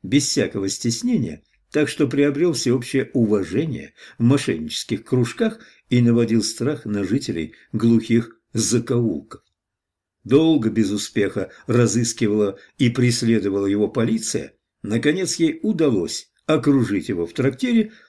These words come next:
но и тут он успел проскользнуть мимо цепи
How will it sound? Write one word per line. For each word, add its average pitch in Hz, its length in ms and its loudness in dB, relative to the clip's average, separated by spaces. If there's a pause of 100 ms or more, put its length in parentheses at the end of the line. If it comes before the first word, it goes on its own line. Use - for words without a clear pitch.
(140)
но 190 240 0
и 165 160 6
тут 117 400 0
он 95 160 -4
успел 113 540 -2
проскользнуть 104 840 -4
мимо 92 240 -4
цепи 120 460 -2